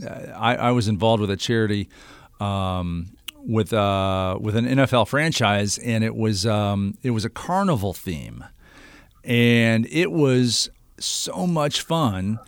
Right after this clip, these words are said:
because you had the carnival games. You know, w-, they actually had a few carnival rides, like the Scrambler,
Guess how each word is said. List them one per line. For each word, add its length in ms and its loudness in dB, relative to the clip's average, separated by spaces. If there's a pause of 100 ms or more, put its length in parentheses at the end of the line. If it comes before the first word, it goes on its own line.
(340)
because 920 0 (840)
you 300 -2
had 300 2
the 60 0
carnival 500 0
games. 520 -6
You 100 2
know, 260 2
w-, 440 -12
they 240 2
actually 500 2
had 240 4
a 60 4
few 280 -2
carnival 520 0
rides, 520 2
like 220 0
the 80 -2
Scrambler, 920 -2